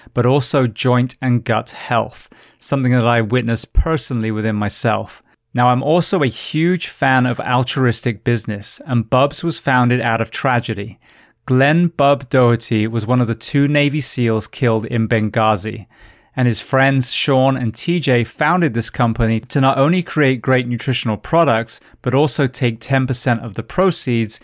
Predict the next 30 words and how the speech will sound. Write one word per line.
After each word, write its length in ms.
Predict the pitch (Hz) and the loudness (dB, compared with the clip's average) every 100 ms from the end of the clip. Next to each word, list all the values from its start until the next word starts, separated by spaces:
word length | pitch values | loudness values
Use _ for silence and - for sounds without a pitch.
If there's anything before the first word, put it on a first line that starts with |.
| _ | _
and 140 | - 120 | -4 0
donate 340 | 123 113 110 | 2 2 0
them 140 | 107 104 | -2 -4
to 100 | - | -8
charity. 640 | - 107 95 92 - - _ _ | -4 -2 -2 -6 -14 -16 _ _
So 160 | _ - | _ -2
they 140 | 120 | 2
are 80 | 170 | 4
offering 380 | 165 156 147 139 | 2 0 0 2
you, 240 | 123 135 | 4 4
the 140 | 123 123 | 4 2
audience 380 | 131 131 135 131 | 4 4 2 0
of 60 | |
the 80 | - | -2
Behind 320 | 104 123 127 | -2 0 0
the 60 | 147 | 0
Shield 340 | - 160 151 | 0 0 0
podcast, 600 | - 117 - 110 107 - | 0 -2 0 -2 -2 -4
twenty 400 | - - 156 - | -8 -2 -2 -2
percent 400 | 180 160 - 165 | -6 -4 0 0
off 240 | - 131 - | 0 -2 -2
your 100 | 120 | -4
first 460 | - 147 139 - | -2 0 0 -2
purchase 640 | - 147 147 - 107 101 - - _ _ | -2 0 0 -2 -4 -4 -12 -18 _ _
if 160 | 139 127 | -6 -2
you 80 | 120 | 2
use 240 | 131 139 | 2 2
the 80 | 160 | -2
code 500 | - - 131 123 120 | -4 0 2 2 -2
shield 760 | - - - 165 127 110 110 | -6 -4 0 2 2 2 -2